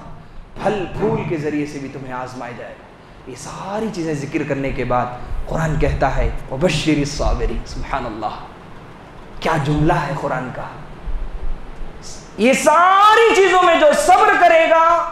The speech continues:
अपने आप को अल्लाह के हर फैसले पर राज़ी कर लेगा, वो उस बंदे को अल्लाह ताला कहते हैं, "ऐसे बंदों को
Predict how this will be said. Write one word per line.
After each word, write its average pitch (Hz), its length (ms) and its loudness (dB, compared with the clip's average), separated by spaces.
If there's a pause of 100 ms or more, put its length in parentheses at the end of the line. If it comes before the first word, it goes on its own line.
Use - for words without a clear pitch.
(600)
अपने 294 260 0
आप 339 520 2
को 330 200 2
अल्लाह 311 580 2
के 320 160 0
हर 311 420 0
फैसले 320 640 2
पर 320 220 2
राज़ी 359 640 4
कर 349 160 4
लेगा, 302 560 2 (1300)
वो 156 140 -6
उस 160 260 -10
बंदे 143 420 -6
को 151 200 -6
अल्लाह 139 280 -2
ताला 135 260 -4
कहते 127 360 -6
हैं, 143 120 -6
"ऐसे 135 160 -8
बंदों 190 500 2
को 277 200 6